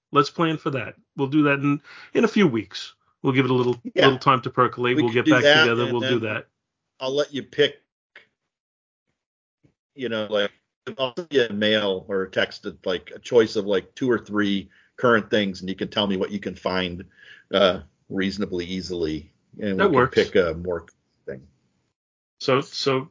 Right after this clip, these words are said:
Speaker 1: but that's, that's great. I, I, I'm gonna really look forward to that, and I really enjoyed having, like I said, having a chance to sit and talk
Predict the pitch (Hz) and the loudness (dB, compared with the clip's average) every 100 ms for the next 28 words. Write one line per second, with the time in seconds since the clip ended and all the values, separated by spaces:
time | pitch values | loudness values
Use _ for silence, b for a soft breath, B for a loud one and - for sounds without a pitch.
0 | _ - 139 180 - - 165 156 - 123 | _ -4 -2 -2 -6 -2 -2 0 0 -2
1 | 110 127 151 127 135 127 123 139 139 135 | 0 -2 0 0 2 2 0 0 2 4
2 | 135 127 123 113 - 117 120 120 110 113 | 4 2 -2 -4 -2 0 0 -2 -2 -2
3 | 113 123 139 175 160 147 156 147 131 135 | 0 2 8 8 6 2 2 0 0 -4
4 | 156 117 127 - 107 107 110 - 117 104 | -4 -4 -4 -6 -6 -6 -6 -6 -8 -8
5 | 110 - 120 117 - 123 117 - | -8 -8 -8 -8 -4 -2 -2 -4